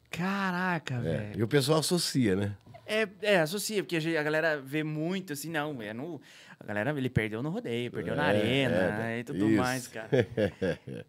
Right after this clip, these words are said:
Speaker 1: E diante, com, pegando o gancho, diante de tudo isso, como é que é você tá na frente de touros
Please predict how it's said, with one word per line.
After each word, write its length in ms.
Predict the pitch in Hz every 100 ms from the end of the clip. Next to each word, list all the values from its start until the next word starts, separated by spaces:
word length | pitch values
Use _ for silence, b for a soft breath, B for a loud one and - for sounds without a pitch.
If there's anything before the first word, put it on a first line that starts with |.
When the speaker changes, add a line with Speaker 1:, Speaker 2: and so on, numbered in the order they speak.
| -
Speaker 1:
E 200 | 294 302
diante, 500 | 185 165 165 151 131
com, 160 | -
pegando 440 | 147 156 139 156 147
o 40 |
gancho, 360 | 120 135 139 143
diante 340 | 147 208 226
de 100 | 185
tudo 240 | 175 143 135
isso, 440 | 165 170 - 107 - -
como 180 | - 202
é 60 | 254
que 220 | 269 214
é 180 | 135 131 - - _ _ -
você 480 | 127 131 123 - 131
tá 200 | 127 123
na 100 | 123
frente 360 | 117 123 120 113
de 100 | 117
touros 720 | 117 120 123 110 - - -